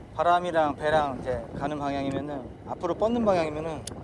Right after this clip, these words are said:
아까 얘기했잖아, 하나, 둘, 셋 찍고 바닥 딱 찍으면은 여기서 이제 좀 더, 더 여유를 이삼 미터 권 날아가게끔 더 주라고 준 다음에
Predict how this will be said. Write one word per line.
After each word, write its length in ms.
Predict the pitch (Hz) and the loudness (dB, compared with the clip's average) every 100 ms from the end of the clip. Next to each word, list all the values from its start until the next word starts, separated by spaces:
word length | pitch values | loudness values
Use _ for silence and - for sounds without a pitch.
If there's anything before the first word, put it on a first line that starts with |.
| 160 | -10
아까 160 | 151 151 | -6 -4
얘기했잖아, 280 | 143 143 | -2 -2
하나, 440 | 135 139 135 131 123 | -2 0 0 -2 -4
둘, 420 | 131 127 127 127 | -8 -8 -8 -10
셋 220 | 120 185 | -10 -10
찍고 580 | - - 208 214 - - - - - - - - | -10 -8 -6 -6 -10 -14 -18 -18 -16 -14 -10 -4
바닥 200 | 160 160 | -2 -2
딱 120 | 170 | -4
찍으면은 580 | 220 220 190 165 160 120 - - - - - - - - | -4 -2 0 0 0 -4 -10 -18 -20 -18 -16 -16 -16 -8
여기서 280 | 147 151 160 | -4 2 2
이제 260 | 135 139 131 | 2 0 0
좀 200 | 220 220 | 0 2
더, 100 | 170 | 2
더 280 | 156 147 131 - | 4 2 2 2
여유를 380 | 151 175 165 143 | 4 6 4 2
이삼 180 | - 202 | 0 0
미터 240 | 185 170 | 0 0
권 260 | 147 165 147 | 2 2 4
날아가게끔 600 | 131 156 165 151 139 143 | 4 6 4 2 -2 -6
더 160 | 131 | -6
주라고 260 | 123 135 127 - - - - - - - - - - | -6 -4 -4 -6 -16 -16 -18 -20 -20 -20 -18 -18 -18
준 160 | - 156 | -14 -4
다음에 360 | 160 160 180 | 2 2 2